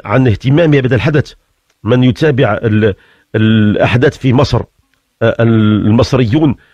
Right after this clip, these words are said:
آه، تابعوا الأحداث وكأنهم معنا، وعبروا عن، عن حزنهم وألمهم، ويدعون، يدعون لل-، لل-، للطفل الصغير بالنجاة.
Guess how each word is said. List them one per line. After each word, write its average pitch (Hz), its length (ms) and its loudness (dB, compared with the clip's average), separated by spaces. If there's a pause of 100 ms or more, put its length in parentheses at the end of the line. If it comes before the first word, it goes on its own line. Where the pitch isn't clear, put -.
(420)
آه، 117 160 2
تابعوا 143 440 0
الأحداث 127 380 -2
وكأنهم 147 680 0
معنا، 131 360 0 (720)
وعبروا 123 640 0
عن، 131 260 0 (360)
عن 123 360 0
حزنهم 135 540 0
وألمهم، 139 680 0 (580)
ويدعون، 147 840 2
يدعون 135 420 0
لل-، 120 340 0
لل-، 107 440 -4
للطفل 127 420 -2
الصغير 147 400 0
بالنجاة. 123 440 0